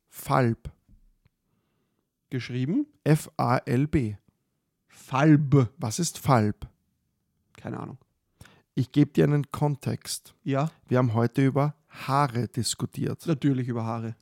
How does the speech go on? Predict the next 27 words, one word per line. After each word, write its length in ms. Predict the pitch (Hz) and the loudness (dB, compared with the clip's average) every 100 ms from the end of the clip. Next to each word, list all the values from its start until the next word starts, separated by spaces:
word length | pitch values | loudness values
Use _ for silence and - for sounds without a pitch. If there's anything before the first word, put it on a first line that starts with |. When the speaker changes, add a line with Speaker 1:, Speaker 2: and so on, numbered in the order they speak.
| _ _ _ _ _ _ _ _ _ | _ _ _ _ _ _ _ _ _
Speaker 2:
Ein 220 | 139 135 | 4 4
Falb. 580 | 127 - 135 131 120 - - - _ _ _ _ - - _ _ | 2 4 6 6 2 -2 -4 -6 _ _ _ _ -20 -20 _ _
Speaker 1:
Was 220 | 131 135 185 | -2 0 2
ist 80 | |
Speaker 2:
Ich 140 | 180 - | 2 4
sag, 240 | 190 185 | 6 6
Speaker 1:
Falb? 140 | 120 165 | 6 4
Speaker 2:
ein 200 | 156 143 | 2 0
Falb 680 | - - 135 147 226 - - | -8 0 2 4 4 0 2
ist, 640 | 147 185 220 - - - - | 6 6 4 -2 -2 -6 -8
wenn 440 | 151 127 143 151 175 _ _ _ _ _ _ _ | -6 2 4 4 0 _ _ _ _ _ _ _
jemand 480 | 143 131 147 156 135 | 0 4 6 6 4
lange 460 | 123 127 151 202 165 | 0 2 2 2 2
Haare 400 | 151 151 127 123 | 4 4 2 -2
hat, 360 | 143 - - _ _ _ _ _ _ _ - | -2 -4 -18 _ _ _ _ _ _ _ -6
die 80 | 170 | 0
über 240 | 165 190 | 2 4
den 240 | 175 165 | 4 4
Nacken 380 | 151 170 - 135 | 2 0 -2 -6
gehen 360 | 131 123 156 226 _ _ _ _ _ _ _ | -4 -6 -6 -8 _ _ _ _ _ _ _
und 220 | 143 139 | -2 0
die 120 | 135 | -2
Haare 380 | 135 151 170 - | 2 2 0 -2
offen 320 | 185 - 143 | -6 -4 -6
lässt 480 | 123 156 196 - - - _ - _ | -2 -2 -4 -10 -14 -20 _ -20 _
und 180 | 143 139 | -2 0
dann 280 | 156 156 | 0 0